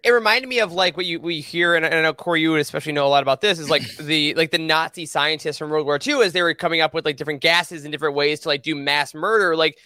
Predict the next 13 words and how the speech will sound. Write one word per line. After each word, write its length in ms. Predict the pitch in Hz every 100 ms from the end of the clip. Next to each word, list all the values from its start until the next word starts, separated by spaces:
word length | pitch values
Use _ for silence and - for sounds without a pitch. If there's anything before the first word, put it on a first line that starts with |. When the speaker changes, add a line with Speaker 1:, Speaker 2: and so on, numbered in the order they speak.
| - _ -
Speaker 1:
there 100 | 196
was 160 | 190 -
so 300 | - 220 214
many 180 | 214
resources 520 | 165 185 180 170 151 143
put 260 | - 165
into 380 | - 160 151 160
the 80 | 151
creation 680 | - 170 147 151 - 156 143 -
of 260 | 143 131
these 220 | 139 135 -
horrific 920 | - 165 147 127 160 170 - 135 -
wartime 720 | 131 143 151 - 143 135